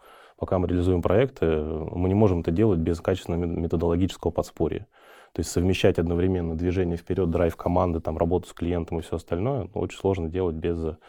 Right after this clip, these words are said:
э, методологической поддержки. Но, э, скажем так, принимающая сторона того, что внедряет проектный офис совместно с центром компетенций,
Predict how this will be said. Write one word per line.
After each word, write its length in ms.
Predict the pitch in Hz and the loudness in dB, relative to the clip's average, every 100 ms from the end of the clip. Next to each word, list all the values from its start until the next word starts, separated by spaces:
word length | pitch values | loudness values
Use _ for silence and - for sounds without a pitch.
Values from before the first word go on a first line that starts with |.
| - - _ - | -20 -20 _ -2
э, 220 | 82 80 | 0 0
методологической 760 | 82 - 82 85 85 - - | -2 -4 -2 -2 -4 -6 -8
поддержки. 560 | - 85 - - - - - - - - - - | -6 -4 -4 -8 -18 -20 -20 -20 -20 -20 -20 2
Но, 380 | 95 95 92 - | 6 8 6 4
э, 680 | 90 87 85 85 82 82 82 | 4 4 6 4 2 2 0
скажем 280 | - 95 92 | 2 2 4
так, 320 | 85 - - - - | 0 -2 -14 -20 -2
принимающая 580 | 92 104 110 98 - | 2 4 6 4 0
сторона 380 | 87 - 98 170 | -2 0 2 2
того, 220 | 170 92 | 2 2
что 180 | 92 - | 2 0
внедряет 420 | 87 90 95 87 | 0 2 2 2
проектный 380 | - 87 87 98 | 2 2 2 2
офис 280 | 120 175 - | 2 2 -2
совместно 420 | - 90 90 85 | -2 0 -2 -6
с 40 | 85 | -4
центром 280 | 87 82 | -4 -4
компетенций, 680 | 82 82 87 87 82 - - | -8 -6 -4 -2 -2 -6 -14